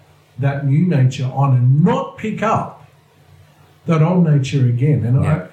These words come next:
Speaker 1: that's the thing, is that, "Oh, well," you know, I hear people say, "Oh, you know, like, a,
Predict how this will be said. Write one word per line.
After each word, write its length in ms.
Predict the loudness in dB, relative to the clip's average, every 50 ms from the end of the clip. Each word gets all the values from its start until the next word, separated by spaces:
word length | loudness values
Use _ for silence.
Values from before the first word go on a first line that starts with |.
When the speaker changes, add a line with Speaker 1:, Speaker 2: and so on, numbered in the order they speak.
| -20 _ _ _
Speaker 1:
that's 300 | -2 -2 -2 -2 -2 -6
the 120 | -4 -4 -4
thing, 460 | -2 -2 -2 0 0 0 0 -2 -2
is 160 | 0 0 2
that, 160 | 0 0 -2 -2
"Oh, 460 | -4 -2 0 2 2 2 2 0 0
well," 300 | -2 -2 -4 -4 -6 -8 -12 -16 -8
you 80 | -6 -2
know, 80 | -2 0
I 100 | 2 2
hear 200 | 2 2 0 -2
people 300 | -4 -6 -6 -6 -4 -4
say, 240 | -4 -4 -2 -2 -2
"Oh, 420 | -2 0 0 0 0 0 0 0 0
you 100 | 0 0
know, 280 | 0 0 -2 -2 -4 -2
like, 200 | -4 -4 -4 -2
a, 180 | -4 -4 -6